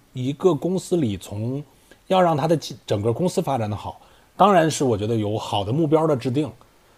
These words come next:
对吧？然后这样的目标完了之后呢，大家做到的这个事情有合理的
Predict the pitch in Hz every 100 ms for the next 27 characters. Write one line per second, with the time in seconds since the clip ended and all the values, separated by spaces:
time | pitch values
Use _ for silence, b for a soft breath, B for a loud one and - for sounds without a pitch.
0 | _ - 110 98 123 156 151 165 151 170
1 | 143 151 147 143 120 135 123 139 160 127
2 | 104 95 - 127 135 139 - 175 135 123
3 | 104 98 87 117 110 - 113 107 95 90
4 | 107 143 143 90 90 92